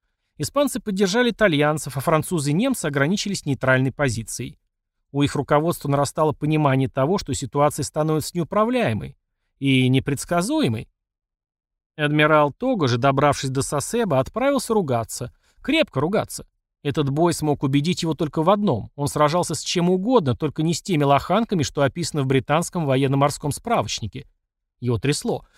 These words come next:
Нет, колотило. А в его душе клубилось странное чувство из смеси ужаса, бешенства и крайнего возмущения. «Во что вы нас втянули?» — рявкнул с порога, когда добрался до постоянного представителя разведки при штабе флота.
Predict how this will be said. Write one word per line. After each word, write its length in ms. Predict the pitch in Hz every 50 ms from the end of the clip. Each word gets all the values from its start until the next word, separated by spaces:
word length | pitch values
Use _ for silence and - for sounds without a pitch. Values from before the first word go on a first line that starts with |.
| - _ _
Нет, 440 | 120 120 135 170 220 202 151 - - -
колотило. 680 | - 131 131 123 120 - - 269 277 254 143 - - _ _ _ _ _ _
А 140 | - 131 135
в 40 | 135
его 220 | 135 135 135 143
душе 300 | 139 143 - - 165 147
клубилось 440 | - 170 156 147 147 151 151 143 -
странное 460 | - - 147 156 156 160 156 156 151
чувство 360 | - - 180 175 - - 160
из 100 | 151 135
смеси 360 | - 156 160 147 - - 151 -
ужаса, 460 | - 170 208 190 180 139 - - 131
бешенства 500 | 117 117 147 180 165 - 180 160 - -
и 80 | 147 127
крайнего 380 | - - 135 131 127 131 135 127
возмущения. 680 | 123 127 127 117 - - - - 135 117 110 127 135 - _ _ _ _ _ _ _ _ _ _ _ _ _ _ _ _ _ _ _
«Во 180 | 113 113 127 139
что 220 | - - - 180
вы 140 | 175 185 185
нас 160 | 185 180 -
втянули?» — 580 | - - - - 190 220 262 233 131 - 123 - _ _ _ _ _ _
рявкнул 420 | 131 135 143 127 - - 143 131 131
с 80 | -
порога, 460 | - - 139 135 151 190 208 175 131
когда 220 | - 135 131 139 135
добрался 460 | 131 135 131 120 135 - - - 143
до 100 | 139 131
постоянного 580 | - 107 - - - 127 131 151 160 170 156 -
представителя 600 | - 135 - - - 131 135 147 147 - 151 139
разведки 420 | 143 131 117 117 127 131 - -
при 160 | 120 - 143 135
штабе 340 | - - - 117 117 127
флота. 380 | - - 208 135 - - - -